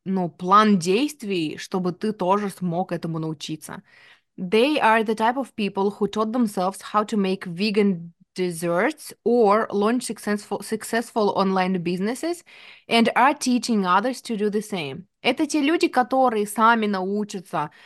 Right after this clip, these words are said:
готовить веганские десерты или запускать успешный онлайн-бизнес, а потом будут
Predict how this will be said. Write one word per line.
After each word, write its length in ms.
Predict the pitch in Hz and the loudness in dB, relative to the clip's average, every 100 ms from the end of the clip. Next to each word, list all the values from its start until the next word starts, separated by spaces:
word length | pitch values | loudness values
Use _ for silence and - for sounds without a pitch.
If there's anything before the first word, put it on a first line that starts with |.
| - - | -18 -4
готовить 600 | 196 208 240 240 202 196 | -2 2 4 4 2 -2
веганские 540 | 196 214 214 - 202 | 0 2 0 -2 -6
десерты 500 | 180 - 214 190 170 | -6 -2 -2 -2 -6
или 380 | 160 214 226 185 | -4 0 2 0
запускать 580 | 165 170 185 - 190 185 | -2 -4 -6 0 0 0
успешный 460 | - 196 185 185 170 | -6 -4 -2 -4 -4
онлайн-бизнес, 800 | 170 170 175 196 302 294 208 - | -4 -4 -2 -2 -2 -2 -4 -2
а 120 | 185 | 0
потом 580 | 190 190 214 233 233 196 | 2 2 2 2 0 -4
будут 580 | 190 170 196 208 202 | -6 -2 0 2 -2